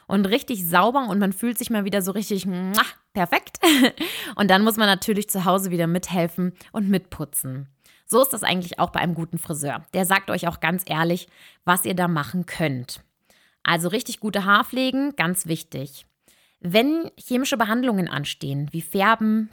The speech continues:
Blondieren, Strähnen, aber auch Tönen oder Dauerwelle,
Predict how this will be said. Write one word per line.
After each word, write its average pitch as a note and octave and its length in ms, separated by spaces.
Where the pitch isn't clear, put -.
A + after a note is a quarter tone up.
Blondieren, G3 760
Strähnen, F#3+ 680
aber F#3+ 380
auch F#3+ 240
Tönen F3+ 580
oder G#3+ 280
Dauerwelle, F3+ 760